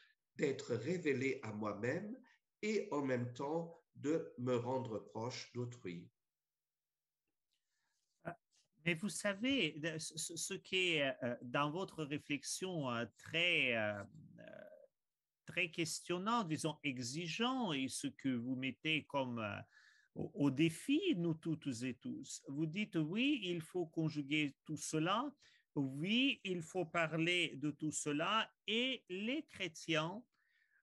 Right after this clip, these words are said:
Speaker 2: euh, ont, euh, des responsables dans cette, euh, recherche d'équilibre, d'un art de vivre. » Et d'ailleurs, ce thème chez vous, Christophe Théobald, traverse
Speaker 1: Oui.
Speaker 2: presque tous vos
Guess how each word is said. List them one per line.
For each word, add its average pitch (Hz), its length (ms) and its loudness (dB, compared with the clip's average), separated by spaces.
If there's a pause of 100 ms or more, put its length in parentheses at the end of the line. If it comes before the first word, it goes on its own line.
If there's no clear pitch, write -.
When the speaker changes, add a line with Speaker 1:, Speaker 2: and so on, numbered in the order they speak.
(140)
Speaker 2:
euh, 135 400 6 (280)
ont, 165 360 2
euh, 131 380 -2 (100)
des 147 380 2
responsables 175 1300 -2 (300)
dans 131 300 2
cette, - 540 0
euh, 104 380 -2 (800)
recherche 131 560 0
d'équilibre, 196 840 -2 (840)
d'un 214 420 4
art 247 380 4
de 190 200 0
vivre. » 123 600 -4 (320)
Et 135 60 2
d'ailleurs, 160 520 6
ce - 180 0
thème 202 480 2
chez 156 240 0
vous, 147 200 -2
Christophe 139 500 -4
Théobald, 196 480 4
traverse 180 480 2
Speaker 1:
Oui. 165 80 2
Speaker 2:
presque 170 380 0 (240)
tous 302 220 6
vos 214 180 2